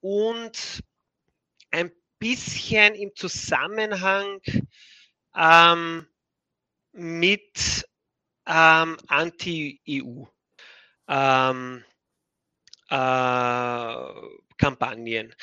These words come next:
Das begann damit, dass Irland war ja das Land, was eigentlich jeden E-U-Vertrag z-, zunächst einmal abgelehnt hat. Also den Vertrag, äh, von Nizza,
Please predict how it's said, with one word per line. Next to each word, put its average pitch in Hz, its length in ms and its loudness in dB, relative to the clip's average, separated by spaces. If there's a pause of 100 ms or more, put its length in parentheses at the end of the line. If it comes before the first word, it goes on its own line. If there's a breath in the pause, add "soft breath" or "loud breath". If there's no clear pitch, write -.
(140 loud breath)
Das - 180 -6
begann - 600 -2
damit, 202 720 2
dass 160 420 2 (120)
Irland 233 680 2 (720)
war 139 460 8
ja 190 460 6 (420)
das 156 360 0
Land, 175 760 -6 (180)
was 160 160 -6
eigentlich 196 720 -2
jeden 160 340 0
E-U-Vertrag 156 760 2
z-, - 120 -14 (200)
zunächst 143 360 -4
einmal 165 180 2
abgelehnt 120 600 -8
hat. - 300 -20 (380 soft breath)
Also 127 200 -6
den 135 120 -6
Vertrag, 127 600 4 (500 loud breath)
äh, 120 920 0
von 127 240 -6
Nizza, 165 1040 6